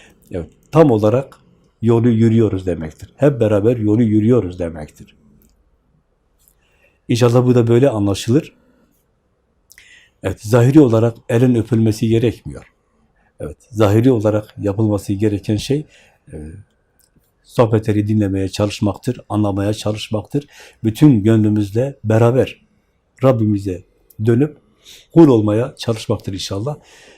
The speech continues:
E, böylece, e, yolculuk zaten devam eder. E, kardeşlerimiz bunu yaparken o manevi hali üzerinde mutlaka, evet, yaşarlar, bunu tadarlar. E, yolculuğun, e, olduğunu,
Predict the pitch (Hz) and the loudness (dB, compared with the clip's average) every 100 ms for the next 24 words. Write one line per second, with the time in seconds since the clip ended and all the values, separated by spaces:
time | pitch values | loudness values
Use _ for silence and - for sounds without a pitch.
0 | _ _ - 95 95 113 117 101 101 120 | _ _ -12 -8 0 2 2 0 -2 -4
1 | 123 _ _ _ _ _ - 90 87 104 | -4 _ _ _ _ _ -14 -12 -4 -2
2 | 107 101 92 - _ - 92 98 95 98 | -2 -2 -6 -12 _ -10 -8 -8 -10 -6
3 | 101 95 95 101 151 - _ _ _ _ | -6 -4 -4 -6 -6 -10 _ _ _ _
4 | _ 101 92 - 110 113 - 113 117 98 | _ -8 -6 -6 -6 -4 0 2 0 -2
5 | - 113 113 110 165 170 - 85 - - | 0 2 4 2 2 -2 -4 -12 -10 -4
6 | 113 104 110 113 127 - 98 101 117 135 | 0 2 2 2 0 -2 -4 -4 -6 -6
7 | 107 101 101 98 107 110 117 113 - 92 | -4 -2 -2 -2 -2 -4 -6 -8 -6 -8
8 | - 107 113 _ _ - 82 92 90 90 | -6 -8 -8 _ _ -16 -12 -6 -4 -2
9 | 113 113 127 - - 95 95 - 104 110 | 0 0 -2 -4 -6 -4 -4 -4 -2 0
10 | 107 127 - - _ - _ _ - 95 | -2 -4 -6 -16 _ -20 _ _ -12 -10
11 | 95 113 117 117 107 110 107 - _ _ | -2 0 2 2 0 0 -4 -8 _ _
12 | _ _ _ _ _ _ _ _ _ 92 | _ _ _ _ _ _ _ _ _ -10
13 | 87 - 104 107 104 101 101 | -10 -4 -2 -2 -2 -2 -2